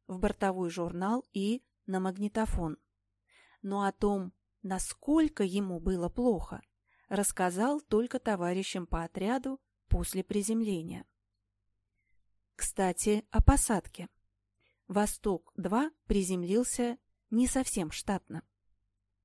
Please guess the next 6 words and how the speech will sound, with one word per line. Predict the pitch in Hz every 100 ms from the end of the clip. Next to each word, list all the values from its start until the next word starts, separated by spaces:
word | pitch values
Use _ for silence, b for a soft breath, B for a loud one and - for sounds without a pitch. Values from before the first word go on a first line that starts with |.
| _ _ _ _ _ _ _ -
После | - 330 - 254 226 -
выключения | 220 233 226 - 202 180 180 -
тормозного | - 196 190 190 185 175
двигателя | 170 220 285 226 175 165 - _ b b -
спускаемый | - 190 - 196 190 190 185
аппарат | - 185 196 233 311 -